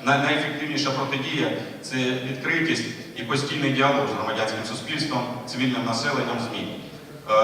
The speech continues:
треба бути готовим відповідати на питання відкрито та відверто. І головне, швидко. Особовому складу в такому випадку необхідно пояснювати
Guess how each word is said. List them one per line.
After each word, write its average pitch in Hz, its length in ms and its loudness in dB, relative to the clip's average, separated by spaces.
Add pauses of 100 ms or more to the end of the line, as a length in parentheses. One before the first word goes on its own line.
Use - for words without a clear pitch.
(380)
треба - 180 6
бути 147 240 4
готовим 147 580 4 (340)
відповідати 135 560 4
на 123 120 4
питання 120 480 4
відкрито 147 440 0
та 131 120 0
відверто. 123 540 0 (320)
І 120 180 -2
головне, 131 300 2 (240)
швидко. 120 320 -2 (1040)
Особовому 156 500 2
складу 165 320 6
в - 100 0
такому 127 380 2
випадку - 560 2
необхідно 127 380 -2
пояснювати 123 680 4